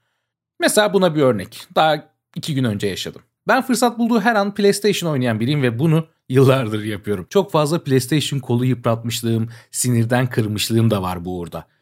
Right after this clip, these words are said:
Özellikle joysticklerin kaplamaları zamanla parçalanıyor, oynayanlar bilir ve kol çalışsa bile plastik yumuşak kısım gittiği için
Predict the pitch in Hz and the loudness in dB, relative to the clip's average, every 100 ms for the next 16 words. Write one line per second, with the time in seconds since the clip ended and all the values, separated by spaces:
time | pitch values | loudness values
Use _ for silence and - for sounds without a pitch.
0 | _ _ 120 120 139 147 156 139 123 151 | _ _ -2 2 2 2 0 2 4 2
1 | - 156 - 139 139 - 143 151 143 139 | 0 -4 -2 -2 0 -2 -2 -2 0 0
2 | 143 226 - _ 143 247 180 131 175 156 | 0 0 -4 _ -2 -2 0 -2 0 2
3 | 131 135 131 110 113 123 123 117 117 113 | 2 0 -2 0 0 0 2 2 2 0
4 | 120 160 196 - - 104 - 143 220 240 | 2 0 0 -6 -6 -6 -4 0 0 0
5 | - 160 165 - 262 185 117 - 196 214 | 0 0 0 -2 -2 -2 -2 -2 -2 -2
6 | - - - - 170 180 196 302 302 - | -2 -6 -6 -4 0 0 0 0 -2 -4
7 | 226 196 170 185 - 247 233 269 262 | -2 0 -2 -4 -4 -4 -2 -2 -4